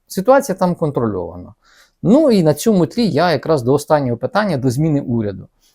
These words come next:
Бо на самому початку журналістка "Лівого берега" Соня Кушкіна задавала запитання про зміни глави уряду. Я особисто в це поки що, е,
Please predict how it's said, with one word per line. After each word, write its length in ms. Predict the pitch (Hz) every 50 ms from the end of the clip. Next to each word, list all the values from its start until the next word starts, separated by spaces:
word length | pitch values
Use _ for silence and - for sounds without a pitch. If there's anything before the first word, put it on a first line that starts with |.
| _ _ -
Бо 300 | 117 131 151 147 135 127
на 140 | 127 135 135
самому 280 | - 165 151 151 147
початку 480 | - 151 135 - 147 123 - - - 113
журналістка 420 | 107 127 131 139 131 131 - 127
"Лівого 260 | 120 120 117 113 117 117
берега" 440 | 123 151 147 135 117 110 113 110
Соня 300 | 104 - - 131 117 113
Кушкіна 380 | 113 - 202 220 - - 151 127
задавала 400 | 113 113 120 123 135 135 127 117
запитання 520 | 107 120 - 117 - - 127 123 120 110
про 300 | 107 - - 117 113 110 - _ _ _ _ _ _ -
зміни 640 | 127 117 101 104 131 139 143 131 120 117 113 120 -
глави 360 | 110 113 127 120 113 170 220
уряду. 520 | - - 185 180 170 160 143 143 139 131 -
Я 260 | 120 101 151 170 156
особисто 420 | 127 - - 117 120 127 - - 113
в 40 | -
це 140 | - 127
поки 280 | 107 - 113 104 - 104
що, 220 | - - - 107
е, 60 | 104